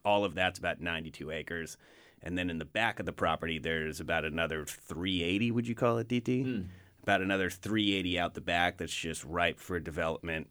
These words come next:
Speaker 1: real estate play. And as we get more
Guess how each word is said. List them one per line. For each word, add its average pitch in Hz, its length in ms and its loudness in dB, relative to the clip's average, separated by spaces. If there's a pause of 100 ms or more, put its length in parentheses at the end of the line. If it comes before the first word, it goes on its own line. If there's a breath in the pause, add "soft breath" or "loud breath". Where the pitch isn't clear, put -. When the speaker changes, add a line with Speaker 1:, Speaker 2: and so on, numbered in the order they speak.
Speaker 1:
real 80 260 -2
estate 80 340 -4
play. 78 380 -4 (640)
And 87 240 0
as 90 260 2
we 98 140 0
get 95 260 2
more 95 380 2